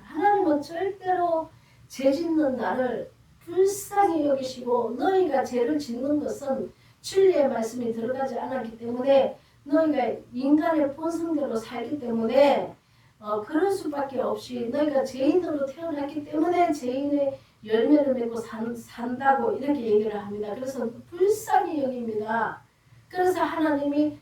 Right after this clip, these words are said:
죄인을 구원하러 오신 거죠. 어, 가로막아서 예수님이 우리 죄를, 지은 죄를 다 담당하시고 진리를 가르쳐 주시러 오신 거 아닙니까? 죄가 무엇인지 가르쳐 주시러 오신 것입니다. 그런데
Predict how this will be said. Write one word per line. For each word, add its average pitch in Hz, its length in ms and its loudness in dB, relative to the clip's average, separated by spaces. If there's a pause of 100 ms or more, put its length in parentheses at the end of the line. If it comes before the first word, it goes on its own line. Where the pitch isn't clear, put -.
죄인을 254 540 0
구원하러 247 500 2
오신 196 280 -8
거죠. 180 440 -2 (520)
어, - 360 0 (680)
가로막아서 254 840 2
예수님이 240 800 0
우리 262 260 0
죄를, 226 420 -2 (240)
지은 311 400 2
죄를 220 300 -2
다 214 300 -2
담당하시고 208 760 -8
진리를 392 640 6
가르쳐 226 360 -6
주시러 202 340 -14
오신 226 300 -8
거 190 80 -6
아닙니까? 185 840 -4 (300)
죄가 277 380 4
무엇인지 220 600 0
가르쳐 226 380 -10
주시러 202 360 -12
오신 196 300 -8
것입니다. 180 720 -2 (600)
그런데 320 720 4